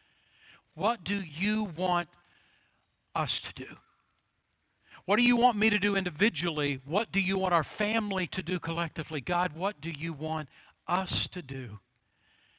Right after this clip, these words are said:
And whatever you tell us to do, the answer is yes. Here's the third thing, that we decide to get off the sidelines and we actually take the risk for God to use us.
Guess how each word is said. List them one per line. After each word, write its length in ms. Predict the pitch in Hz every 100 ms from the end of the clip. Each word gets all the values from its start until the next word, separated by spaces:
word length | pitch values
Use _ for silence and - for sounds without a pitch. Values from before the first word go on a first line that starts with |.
| _ _ _
And 140 | 156 151
whatever 300 | 156 165 170
you 140 | 170
tell 260 | - 180 165
us 120 | -
to 120 | 170
do, 140 | 147 131
the 140 | 123
answer 260 | 127 120 110
is 80 | 113
yes. 340 | 101 - - _ _ _ _ _ _ _ - -
Here's 280 | 170 180 -
the 100 | 170
third 320 | - 202 208
thing, 400 | 175 156 131 120 - - - -
that 140 | 175 -
we 120 | 160
decide 540 | 147 - 196 190 202
to 60 | 180
get 140 | 165
off 240 | 175 185 180
the 100 | 196
sidelines 920 | - 185 165 139 135 127 123 123 - _ _ - _ -
and 160 | 156
we 160 | 151 156 -
actually 560 | 180 196 - 196 190
take 520 | - - 185 202 175
the 120 | 160 180
risk 460 | 175 170 156 -
for 160 | - 143
God 300 | 151 139 127
to 80 | 135
use 280 | 135 123
us. 160 | 127 -